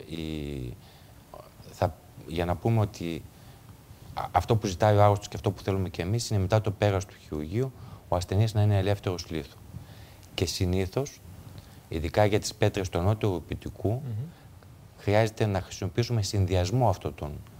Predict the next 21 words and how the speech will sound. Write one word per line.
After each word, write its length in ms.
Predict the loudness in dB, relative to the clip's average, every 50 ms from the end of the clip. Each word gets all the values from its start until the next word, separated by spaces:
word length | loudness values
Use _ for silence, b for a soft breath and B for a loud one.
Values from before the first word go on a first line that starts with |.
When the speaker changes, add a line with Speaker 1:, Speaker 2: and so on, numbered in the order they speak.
| B B B B B B B B B -12 -2
Speaker 1:
όλων 300 | 2 2 4 4 4 2
αυτών 300 | 0 -2 -2 -2 -2 -2
των, 280 | -2 -4 -6 -6 -6 -10 -12 -16 -20 -20 -16 -12 -10 -8
ε, 300 | -8 -6 -6 -8 -8 -8 -10 -10 -12 -14 -16 -20 -20 -20 -20 B B B B B B B B B B B -20 -20 -12 -6
Speaker 2:
Μεθόδων. 460 | -6 -4 0 2 2 2 2 0 -4 -8 -10 -16 -18 -14 -2
Speaker 1:
όλων 200 | 2 4 4 4
αυτών 200 | 4 2 2 0
των 140 | 2 2 2
μεθόδων. 420 | 2 0 2 0 0 0 0 -4 -10 -16 -18 -18 -18 -20 -20 -20 -20 -20 -18 -18 -18 B B B B B B B B
Άρα, 320 | 4 6 6 6 4 2 B B B B B B
Speaker 2:
Ναι. 120 | -8 -6
Speaker 1:
ε, 40 | -6 -8 -10 -12 -14 -16 -16 -16 -16 -16 -16 -16 -14 -16 -14 -14 -16 -16 -16 -16 -16 -16 -14 -14 -14 -14 -14 -18 -20 -18 -10 -4
αυτό 320 | -2 -2 0 2 4 6 6
είναι 120 | 6 6
ο 40 | 4
κανόνας, 440 | 4 4 4 6 6 4 4 2 2
δεν 160 | 2 2 2
είναι 100 | 0 0
η 20 |
εξαίρεση. 580 | -2 -6 -6 -6 -6 -6 -6 -8 -12 -14 -16 -20 -20 -20 -20 -20 -20 -20 -18 -16 -16 -16 -16 -20 -20 -20 -20 -16 -12 -12 -12 -12 B B B B B B B B B -18 -6
Και 160 | -2 -2 -2